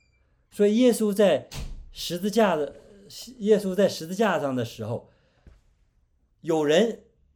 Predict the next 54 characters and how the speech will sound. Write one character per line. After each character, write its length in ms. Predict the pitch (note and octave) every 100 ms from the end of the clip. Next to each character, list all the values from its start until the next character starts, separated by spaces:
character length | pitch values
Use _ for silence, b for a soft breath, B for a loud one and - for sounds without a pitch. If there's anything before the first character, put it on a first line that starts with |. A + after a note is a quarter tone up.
| _
预 160 | G#3 A3+
备 160 | F#3+ E3+
好 180 | B2+
接 260 | A#2 D#3 D#3
受 220 | E3 C#3+
他 220 | - C#3
的 80 | C3
爱 220 | C#3+ D3
了 80 | B2+
吗？ 240 | A2+ G#2 _ _ _ _
没 220 | G#2+ A#2
有， 140 | A#2+ - _ _ _ _ _ _
一 200 | A#2+ D3
个 240 | - F#3+
也 140 | A#2+ F2
没 200 | F2 F2
有。 100 | D2 _ _ _ _ _ _ _
十 240 | - F#3
二 180 | G#3 G3
个 100 | D#3+
门 200 | A#2+ D3+
徒 160 | B2+ B2
当 260 | B2 B2
中， 300 | A2+ G2+ - _ _ _ _ _ _ _ _ _ -
有 200 | C3 C3
一 100 | D3+
个 160 | D#3+
人 240 | A2 G2+ -
犹 180 | G#2 A2
大 180 | B2
把 120 | F#2+ G2
他 100 | G2+
出 220 | - G#2+
卖 200 | G#2+ F#2+
了， 140 | - _ _ _ _ _ _ _ _
其 260 | - G#3+
他 200 | F3+ F3+
的 100 | E3
十 280 | B2+ - A2
个 320 | G#2 A2+ - _ _
全 440 | - - A2+ C3+
都 340 | D3 A#2+ - _ _ _ _
四 240 | - C#3
散 220 | C3 A2
了。 140 | - _ _ _ _
另 200 | G3+ A#3
外 140 | G#3+ G3+
有 200 | D3 F#2+
一 80 | A#2
个 140 | A#2+
发 320 | - E3+ E3+
誓 180 | F3 F3
赌 220 | A2+ E2+
咒， 320 | D#2+ C3 -